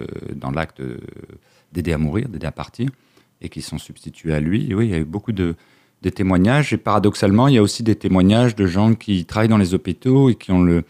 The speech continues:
le sentiment que les soins palliatifs sont une espèce de panacée.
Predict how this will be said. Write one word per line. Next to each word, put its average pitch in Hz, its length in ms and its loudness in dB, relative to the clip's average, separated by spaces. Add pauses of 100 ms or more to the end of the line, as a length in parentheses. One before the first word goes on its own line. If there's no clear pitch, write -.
(360)
le 90 60 -6
sentiment 113 440 0
que - 80 -6
les 98 60 -2
soins 92 240 -4
palliatifs 87 520 -2
sont 95 140 -6
une 90 160 -6
espèce 92 320 -4
de - 80 -8
panacée. 95 540 -2